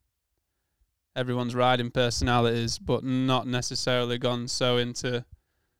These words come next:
the personalities off the bike. So, yeah, as you say, it's gonna be good to just, s-, just, yeah, celebrate that diff-, diff-, different, all the different characters that we have,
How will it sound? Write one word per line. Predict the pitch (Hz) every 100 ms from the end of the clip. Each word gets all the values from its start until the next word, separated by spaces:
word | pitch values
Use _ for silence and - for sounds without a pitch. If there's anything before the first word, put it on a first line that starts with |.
| _ _ _ _ _ _ _
the | 180
personalities | 120 127 117 - 123 117 113
off | 120 117
the | 127
bike. | 117 117 113 117
So, | - 113 113
yeah, | 117 113
as | 127 117
you | 117
say, | - 120
it's | 110
gonna | - 117
be | 113
good | 120 113
to | - 117 113 - _ _ _ _ _ _ _ _ _ _
just, | - 120 - _ _ _ _ _ _ _ _ -
s-, | - -
just, | 123 -
yeah, | 131 147 127 _
celebrate | - 127 127 127 123 123
that | 131 123 - 135
diff-, | 131 - _
diff-, | 143 123 - _ _ 151
different, | 131 - 127 123 120 _ _ _ _ _ _ _ _ _ _
all | 135 127
the | 123
different | 139 - 123
characters | - 127 143 - 127
that | 123
we | 123
have, | 123 120